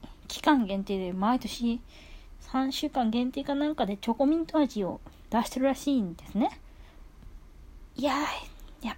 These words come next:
ぱこれは、行くでしょっつって、まあ、買ったわけですよ。買って、まあ、彼氏がいるんですけど、私、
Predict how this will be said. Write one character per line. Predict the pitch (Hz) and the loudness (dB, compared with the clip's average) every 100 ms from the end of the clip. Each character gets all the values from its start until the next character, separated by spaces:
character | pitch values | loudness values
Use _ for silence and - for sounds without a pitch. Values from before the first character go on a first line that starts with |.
| - - | -10 -8
ぱ | 202 | -8
こ | - 214 | -6 -2
れ | 226 | 2
は、 | 247 262 247 262 - - - - - - - - - - - - - | 4 4 2 -2 -10 -20 -20 -20 -20 -20 -20 -20 -20 -20 -20 -20 0
行 | 247 247 | 2 6
く | 320 | 6
で | 269 | 6
し | 240 | 6
ょ | 196 | 2
っ | - | 0
つ | - | -12
っ | - - | -16 -6
て、 | 214 220 190 - - - | -2 0 -2 -6 -14 -2
ま | 220 180 | 0 0
あ、 | - - - - - | -6 -16 -20 -18 -4
買 | 214 | -4
っ | - - | -4 -2
た | 269 | 2
わ | 240 262 | 4 4
け | 208 | 0
で | 160 | -4
す | - | -8
よ。 | - 180 - | -14 -14 -8
買 | 175 | -8
っ | - - - | -8 -14 -4
て、 | 220 220 - - - - - - - - - - - - - | 0 0 -2 -6 -18 -20 -20 -20 -20 -20 -20 -20 -20 -18 -6
ま | 233 | -2
あ、 | |
彼 | - 226 | 2 0
氏 | 185 | 0
が | 147 | -6
い | 151 165 160 | -8 -8 -8
る | 180 | -8
ん | 160 | -10
で | 151 | -10
す | |
け | 196 | -6
ど、 | 220 185 | -2 -2
私、 | 151 151 - 185 | -4 -8 -8 -8